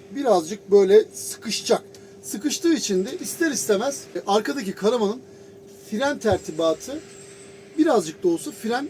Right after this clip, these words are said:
yapacak. Bunu neden anlatıyorum? Bunu dikkat etmeniz gereken yerler olacak. Mesela nedir? Pozantı'dan aşağı inerken Adana'daki gidenler bilirler.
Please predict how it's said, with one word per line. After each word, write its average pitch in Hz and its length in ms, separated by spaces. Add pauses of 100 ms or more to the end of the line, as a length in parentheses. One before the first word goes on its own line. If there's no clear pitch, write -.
(120)
yapacak. 185 420 (460)
Bunu 311 200
neden 320 220
anlatıyorum? 196 580 (140)
Bunu 320 300 (120)
dikkat 302 300
etmeniz 254 400
gereken 233 360
yerler 214 360
olacak. 143 340 (300)
Mesela 214 640
nedir? 202 540 (420)
Pozantı'dan 220 560
aşağı 196 400
inerken 170 440 (160)
Adana'daki 156 680 (100)
gidenler 175 540
bilirler. 170 440